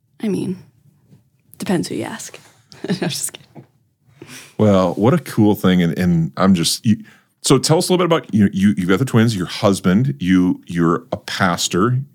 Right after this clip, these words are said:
Speaker 2: here in Brandon.
Speaker 1: Mm-hmm.
Speaker 2: Your husband's a business owner in Brandon. Take us back for those people that knew you when you were just,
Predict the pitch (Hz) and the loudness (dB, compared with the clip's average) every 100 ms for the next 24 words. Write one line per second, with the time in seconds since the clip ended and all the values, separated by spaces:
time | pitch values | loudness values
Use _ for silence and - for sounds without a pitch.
0 | - - 101 104 107 95 107 123 78 73 | -10 0 2 2 0 2 4 4 2 -2
1 | 85 165 - 185 277 339 _ _ _ _ | -4 -4 -8 -8 -8 -10 _ _ _ _
2 | 87 - 95 85 101 98 - 110 98 92 | -6 0 0 2 2 2 2 2 4 0
3 | - 82 80 82 92 82 82 82 80 90 | 0 0 0 -2 -2 0 0 0 2 0
4 | 107 - _ _ _ _ _ _ _ - | 0 -6 _ _ _ _ _ _ _ -6
5 | - 98 139 135 113 107 117 - - 92 | 0 2 2 2 2 2 -2 -4 -2 0
6 | 95 - 123 98 85 90 98 101 98 120 | 0 0 0 0 -2 0 4 4 4 4
7 | 104 80 82 85 82 - | 2 2 0 -2 -4 -8